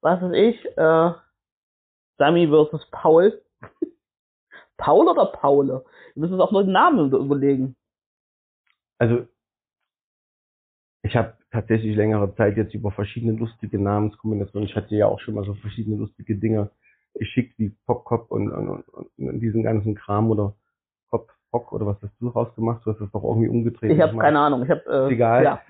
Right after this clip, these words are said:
Speaker 1: <laughs>
Speaker 2: Und, äh, tatsächlich finde ich, wir stehen jetzt auch als öffentliche Person auch mit unserem eigenen Namen, das sind nun mal Nico und Doreen.
Speaker 1: Ja, aber
Speaker 2: Einen lustigen Untertitel würde ich mir ganz gut vorstellen.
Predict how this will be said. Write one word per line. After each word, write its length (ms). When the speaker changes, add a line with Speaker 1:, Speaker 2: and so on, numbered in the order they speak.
Speaker 1:
<laughs> 140
Speaker 2:
Und, 200
äh, 240
tatsächlich 640
finde 260
ich, 280
wir 200
stehen 260
jetzt 180
auch 140
als 140
öffentliche 380
Person 320
auch 100
mit 120
unserem 260
eigenen 340
Namen, 240
das 120
sind 100
nun 120
mal 80
Nico 240
und 240
Doreen. 300
Speaker 1:
Ja, 640
aber 580
Speaker 2:
Einen 280
lustigen 400
Untertitel 560
würde 120
ich 120
mir 100
ganz 260
gut 140
vorstellen. 640